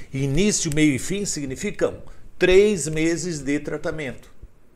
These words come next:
variando um pouquinho, um mês a mais, nos casos mais complexos. Mas depois de três meses ele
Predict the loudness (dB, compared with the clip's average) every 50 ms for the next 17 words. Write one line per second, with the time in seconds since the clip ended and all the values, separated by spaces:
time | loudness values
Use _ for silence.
0 | _ _ _ -20 -20 -18 -18 -18 -16 -14 -14 -16 -16 -18 -20 -20 -16 -12 -8 -4
1 | -2 -2 0 0 -2 -2 -2 -4 -6 -8 -10 -10 -10 -12 -12 -10 -10 -10 -10 -8
2 | -8 -8 -10 -10 -8 -6 -4 -4 -4 -4 -6 -8 -8 -8 -8 -8 -8 -6 -6 -6
3 | -8 -8 -10 -12 -14 -14 -12 -12 -10 -10 -8 -8 -8 -6 -4 -4 -4 -4 -4 -6
4 | -8 -10 -10 -12 -12 -12 -12 -12 -12 -12 -12 -12 -12 -12 -12 -10 -10 -8 -8 -8
5 | -10 -10 -10 -10 -10 -10 -10 -10 -10 -10 -10 -10 -14 -16 -20 -20 -12 -6 -4 -4
6 | -2 -2 -2 -4 -2 0 0 0 0 -2 -6 -6 -4 -4 -4 -4 -4 -4 -4 -2
7 | -2 -2 -2 -2 -2